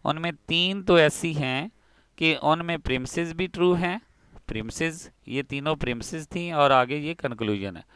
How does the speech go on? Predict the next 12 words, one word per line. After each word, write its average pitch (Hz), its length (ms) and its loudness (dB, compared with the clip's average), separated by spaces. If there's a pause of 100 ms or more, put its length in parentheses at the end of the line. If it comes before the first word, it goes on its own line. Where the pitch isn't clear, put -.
(440)
तो 160 80 2
ये 175 180 2
तीनों 180 320 0
प्रीमिसेस 175 520 -2
भी 185 160 -2
ट्रू 185 300 4
हैं 190 240 -2 (480)
और 156 220 8
कंक्लूजन 127 680 0
भी 139 100 0
ट्रू 135 260 2
है। 131 260 -2